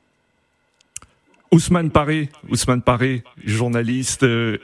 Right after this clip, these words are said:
euh, et écrivain burkinabé. Euh,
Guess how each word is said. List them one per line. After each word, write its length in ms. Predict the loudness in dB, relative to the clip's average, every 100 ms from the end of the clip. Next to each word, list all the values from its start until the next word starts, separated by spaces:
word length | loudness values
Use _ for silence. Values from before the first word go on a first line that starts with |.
| 0
euh, 240 | 0 0
et 160 | 0 0
écrivain 560 | -2 -2 0 0 -2
burkinabé. 840 | -2 -2 -2 -2 0 0 0 0 -2 -10 -12 -12 -2
Euh, 520 | 0 0 -2 -6 -8